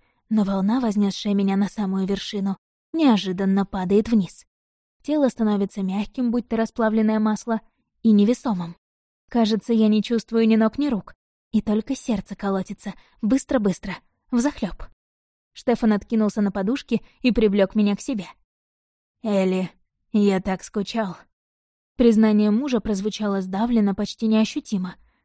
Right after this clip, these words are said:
но я расслышала то, что скрывалось за его словами. И взгляд увидела, из которого зверь выглядывал, но не тот прежний,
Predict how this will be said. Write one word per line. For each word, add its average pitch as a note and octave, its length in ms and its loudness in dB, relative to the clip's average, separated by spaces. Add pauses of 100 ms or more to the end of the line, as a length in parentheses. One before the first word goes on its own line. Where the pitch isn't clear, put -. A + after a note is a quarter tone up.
(120)
но A#3+ 120 4
я A#3 200 6
расслышала A3+ 680 -2
то, F#3 180 -4
что G#3+ 180 -4
скрывалось F#3 580 -2
за F#3+ 100 -4
его F#3 200 0
словами. F#3+ 540 -6 (460)
И B3+ 100 6
взгляд G3 480 -2
увидела, G#3+ 460 0 (160)
из A#3+ 140 0
которого G#3+ 420 0
зверь G3+ 240 0
выглядывал, G3 580 -2 (360)
но A#3 120 6
не A#3 160 6
тот D#4+ 240 -4
прежний, G3 480 2